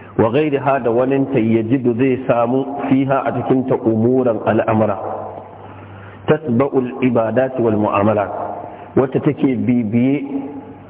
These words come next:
da ainihin, wato, ibada da mu'amala. Ka qasrus salati. Gashi littafi ne na aqida, amma za ka samu ana maganan qasrun sallah a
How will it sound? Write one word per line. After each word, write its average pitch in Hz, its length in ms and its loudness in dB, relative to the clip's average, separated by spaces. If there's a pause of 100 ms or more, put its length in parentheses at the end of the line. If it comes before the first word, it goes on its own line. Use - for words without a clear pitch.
(340)
da 110 180 4
ainihin, 135 400 2
wato, 127 360 2
ibada 123 500 2
da 107 100 0
mu'amala. 110 580 2 (920)
Ka - 100 4
qasrus 139 360 0 (100)
salati. 113 420 0 (1000)
Gashi 123 300 2
littafi 170 480 0
ne 139 120 2
na 143 120 2
aqida, 131 440 0
amma 120 220 2
za 143 140 0
ka 139 160 -6
samu 127 280 0
ana 123 220 2
maganan 110 420 2
qasrun 120 400 0
sallah 110 320 2
a - 40 -6